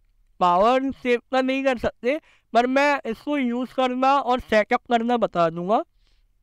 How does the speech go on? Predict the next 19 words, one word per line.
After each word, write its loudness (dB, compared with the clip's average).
मशीन 0
थ्री -4
टूल्स -6
का 2
भी -2
सेटअप -2
करना 2
और 0
इन-, -6
इसके -6
शॉर्टकट, -2
सारे 2
टूल्स, -2
मैं 4
ये -2
सब 0
एक्सप्लेन -2
कर 0
दूंगा, 0